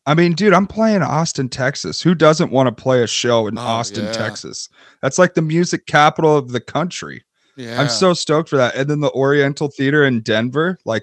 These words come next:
Speaker 1: that is just bucket list. Check.
Speaker 2: I should probably,
Speaker 1: So
Speaker 2: I could
Speaker 1: stoked for
Speaker 2: probably
Speaker 1: that.
Speaker 2: look at the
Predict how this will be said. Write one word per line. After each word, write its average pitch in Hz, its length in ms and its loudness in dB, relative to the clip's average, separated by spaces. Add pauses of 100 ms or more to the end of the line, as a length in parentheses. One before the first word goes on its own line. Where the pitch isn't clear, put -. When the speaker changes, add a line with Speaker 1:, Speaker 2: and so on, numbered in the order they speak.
Speaker 1:
that 147 240 4
is 110 220 -4
just - 400 -8 (720)
bucket 214 260 2
list. 190 360 2 (420)
Check. 403 200 -2 (500)
Speaker 2:
I 156 100 -8
should - 220 -4
probably, 202 320 0
Speaker 1:
So 135 80 4
Speaker 2:
I 160 120 0
could - 100 -2
Speaker 1:
stoked - 120 -4
for - 60 -2
Speaker 2:
probably - 140 0
Speaker 1:
that. 90 100 -4
Speaker 2:
look 165 240 -4
at 143 120 -8
the 123 140 -8